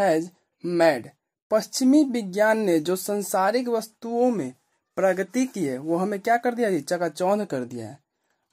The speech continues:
I am not enamored of that progress। मैं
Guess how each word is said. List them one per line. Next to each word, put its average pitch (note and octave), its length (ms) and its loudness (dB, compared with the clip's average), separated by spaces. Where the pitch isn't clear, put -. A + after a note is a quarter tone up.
I A3+ 320 4
am G3+ 220 0
not G3 280 4
enamored G3+ 880 4
of G#3+ 220 6
that D#3+ 260 -2
progress। F3 840 -2
मैं G#3 160 0